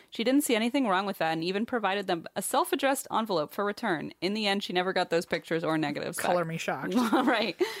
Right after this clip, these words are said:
Speaker 1: Kel surprise, as Em likes to say.
Speaker 2: <laughs>
Speaker 1: Generally, I don't tell people about this as they usually think I am bananas. That's a good thing. But I, but after hearing you mention mufon, I thought it might be a story y'all would be interested in hearing.
Speaker 2: Yeah.
Speaker 1: Wow. Thank you, Reese.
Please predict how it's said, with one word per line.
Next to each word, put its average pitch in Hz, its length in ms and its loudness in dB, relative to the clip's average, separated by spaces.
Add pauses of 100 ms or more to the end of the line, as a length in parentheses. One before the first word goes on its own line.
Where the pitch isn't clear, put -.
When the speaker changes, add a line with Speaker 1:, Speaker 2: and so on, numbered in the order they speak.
(240)
Speaker 1:
Kel 277 260 2
surprise, 277 720 0
as 202 100 2
Em 175 180 4
likes 170 260 4
to 190 120 4
say. 240 300 4 (240)
Speaker 2:
<laughs> - 240 -18
Speaker 1:
Generally, 277 400 4
I 240 40 4
don't 247 140 2
tell 247 160 0
people 226 240 -2
about 202 240 0
this 208 180 0
as 185 200 -2
they 190 80 0
usually 226 300 -2
think 269 200 -4
I 233 120 0
am 240 120 0
bananas. 247 600 -2 (100)
That's - 160 -6
a 494 80 -4
good 494 160 2
thing. 151 280 -6 (320)
But 226 120 0
I, 233 260 2 (120)
but 233 80 4
after 240 200 0
hearing 262 240 2
you 262 100 2
mention 214 300 0
mufon, 196 460 2
I 185 160 2
thought 180 240 2
it 196 80 2
might 165 220 4
be 165 160 2
a - 40 0
story 165 340 2
y'all 165 260 4
would 170 100 -2
be 175 100 0
interested 170 360 -4
in 185 80 -4
hearing. - 360 -6 (160)
Speaker 2:
Yeah. 190 380 -2
Speaker 1:
Wow. 247 220 2
Thank 254 260 0
you, 254 80 -8
Reese. 220 460 -6